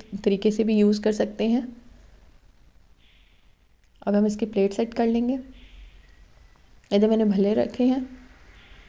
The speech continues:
इसके ऊपर हमने अब ऐड कर देना है चाट मसाला अगर आपको स्पाइसी पसंद है। साथ ही हमने इसके ऊपर इमली की चटनी, ये मैंने थोड़ी पतली बनाई है क्योंकि इसके ऊपर थोड़ी पतली अच्छी लगती है। अ, जब हम इसके, अ, ऊपर अगर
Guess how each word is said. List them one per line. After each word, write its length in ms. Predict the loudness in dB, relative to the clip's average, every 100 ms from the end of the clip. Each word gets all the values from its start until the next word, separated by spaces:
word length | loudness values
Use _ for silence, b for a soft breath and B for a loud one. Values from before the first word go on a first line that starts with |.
| -18
इसके 160 | -4 2
ऊपर 160 | 4 4
हमने 320 | 2 2 2
अब 180 | 0 2
ऐड 200 | 2 2
कर 160 | 0
देना 260 | 0 0 0
है 240 | 0 -2 -6 -14 0
चाट 260 | 2 2 0
मसाला 320 | 0 2 2
अगर 220 | 2 0
आपको 180 | 0 -4
स्पाइसी 380 | -4 -4 -2 -4
पसंद 380 | -4 -4 -2
है। 280 | -4 -6 -14 -20 -20 -20 -20 -20 -20 -20 -20 _ _ -20 _ -20 -20 -20 -20 _ 0
साथ 120 | 2
ही 100 | 4
हमने 240 | 2 0 0
इसके 320 | -2 -4 -4
ऊपर 240 | -2 -2 0
इमली 220 | 2 2
की 120 | -2
चटनी, 420 | -2 -2 -2 -6 -6 B B B
ये 60 | 4
मैंने 160 | 4
थोड़ी 220 | 4 2 2
पतली 340 | 0 0 0
बनाई 300 | 2 2 2
है 160 | 0 -2
क्योंकि 320 | -2 0 0
इसके 240 | 0 0
ऊपर 220 | 0 2
थोड़ी 200 | 0 0
पतली 320 | 0 0 0 -2
अच्छी 220 | 0 -2
लगती 300 | -2 -2 -2
है। 200 | 0 -2
अ, 240 | -4 0
जब 240 | 2 4 2
हम 80 |
इसके, 460 | 0 -2 -4 -6 -2
अ, 160 | 2 2
ऊपर 220 | 2 4
अगर 220 | 4 4